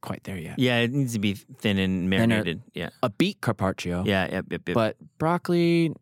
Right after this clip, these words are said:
Speaker 1: mm,
Speaker 2: Okay.
Speaker 1: mm.
Speaker 2: Last one, your favorite sandwich?
Speaker 1: Ooh. <sighs> You guys do good sandwiches here, too.
Speaker 2: Yeah.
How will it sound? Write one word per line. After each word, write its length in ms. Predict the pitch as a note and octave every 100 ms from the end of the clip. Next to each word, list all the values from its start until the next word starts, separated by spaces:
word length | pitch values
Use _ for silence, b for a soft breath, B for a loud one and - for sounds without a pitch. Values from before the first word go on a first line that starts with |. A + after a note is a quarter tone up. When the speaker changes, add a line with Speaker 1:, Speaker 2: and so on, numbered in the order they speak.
| -
Speaker 1:
mm, 480 | D3 C#3 C#3+ C#3+ C3+ _ _ -
Speaker 2:
Okay. 160 | A2+ G#2
Speaker 1:
mm. 160 | F#2+ F#2 _
Speaker 2:
Last 240 | G#2+ G2+ -
one, 140 | F#2+
your 80 | F2+
favorite 240 | F#2+ F2
sandwich? 420 | - F2 F#2 - - _ _ - _ _
Speaker 1:
Ooh. 460 | G#2+ G2 F2+ D#2+ D#2 D2 B B B _ _
<sighs> 380 | - - - -
You 140 | - A#2+
guys 160 | A#2 -
do 80 | A2+
good 180 | A2 -
sandwiches 460 | A#2 A2+ - A2+
here, 120 | - A#2
too. 280 | A#2 A#2 A2 - _ _ _ _ _ _ - -
Speaker 2:
Yeah. 180 | D#3